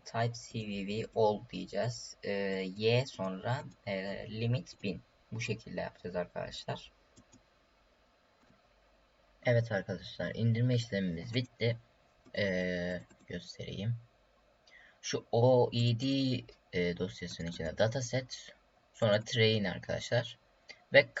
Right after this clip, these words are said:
car diye bir dosyamız var görmüş olduğunuz üzere. Buraya basıyorum. Labellerimi teker teker yazmış. Bin tane metin belgesi içinde.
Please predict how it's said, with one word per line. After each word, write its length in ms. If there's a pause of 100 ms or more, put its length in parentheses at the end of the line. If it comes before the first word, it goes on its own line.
car 300
diye 180
bir 80
dosyamız 460
var 200
görmüş 320
olduğunuz 300
üzere. 240 (140)
Buraya 200
basıyorum. 440 (1000)
Labellerimi 760
teker 420
teker 380
yazmış. 640 (100)
Bin 320
tane 440 (520)
metin 480
belgesi 480
içinde. 440